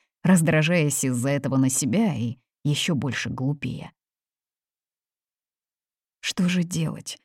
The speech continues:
Может быть, оставить Алабаму на произвол судьбы?» — подумала Селеста.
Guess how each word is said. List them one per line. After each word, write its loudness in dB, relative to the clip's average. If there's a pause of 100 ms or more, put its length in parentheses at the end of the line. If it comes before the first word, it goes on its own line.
(240)
Может 4
быть, -2
оставить -4
Алабаму 2
на 4
произвол -2
судьбы?» — -2 (320)
подумала 0
Селеста. -8